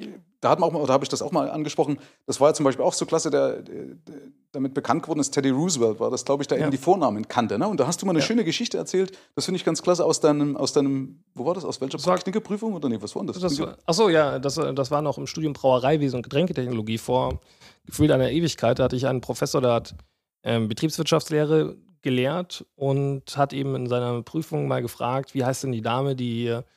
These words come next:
Speaker 2: oder die Frau, die jeden Donnerstagabend die Hörsäle putzt?
Speaker 1: Mhm.
Speaker 2: Ja, und er wollte uns einfach beibringen, dass jede, jedes noch so kleine Rädchen, an Anführungszeichen,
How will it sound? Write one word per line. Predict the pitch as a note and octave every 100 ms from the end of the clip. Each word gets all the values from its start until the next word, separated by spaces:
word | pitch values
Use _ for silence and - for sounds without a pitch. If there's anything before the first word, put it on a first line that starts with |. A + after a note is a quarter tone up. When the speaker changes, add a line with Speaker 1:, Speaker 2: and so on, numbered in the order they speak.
| - _
Speaker 2:
oder | A2 G#2
die | G#2+
Frau, | - - A#2+
die | A#2
jeden | G#2+ A2 A#2+
Donnerstagabend | A2+ B2 A#2+ A2+ A2+ B2+ B2+ A#2+ -
die | A#2+
Hörsäle | C3+ C#3+ A2 F#2+
putzt? | - - - - _ -
Speaker 1:
Mhm. | G2 C#3 _ -
Speaker 2:
Ja, | A#2 C3+
und | B2 G#2+ G2+ - _ _ _ -
er | B2
wollte | B2+ C3
uns | C3+
einfach | C3+ A#2+
beibringen, | A#2 A#2 B2 C#3+ C3
dass | A2+ -
jede, | C3 C#3+ C3 - _ -
jedes | C3+ C#3
noch | C#3 D#3
so | - A#2+ -
kleine | - A#2+ D3 F#3+ D3+ A2+
Rädchen, | G#2+ - B2+
an | -
Anführungszeichen, | A2+ A2+ A#2 A#2 - A2 A2+ B2